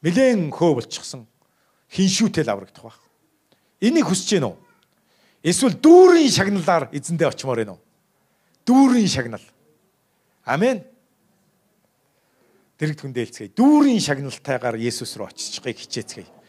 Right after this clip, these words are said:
Эзний үгийг зүрхэндээ байлгацгаая. Хамтдаа залбирая.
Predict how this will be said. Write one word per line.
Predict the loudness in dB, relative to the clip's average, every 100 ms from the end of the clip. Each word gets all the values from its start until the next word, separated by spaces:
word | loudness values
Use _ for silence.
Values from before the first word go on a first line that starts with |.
| _ -20 -20 _ _ _ _ _ _ _ _ _ _ _ _ _ _ _ _
Эзний | -8 -4 0
үгийг | 0 0 -2 -4
зүрхэндээ | -8 -10 -8 -4 -2
байлгацгаая. | -2 -6 -12 -20 -20 -20 _ _ _ _ _ _ _ _ _ _ _ _ _ _ _ _ _ _
Хамтдаа | -20 -8 -8
залбирая. | -8 -12 -12 -20 -20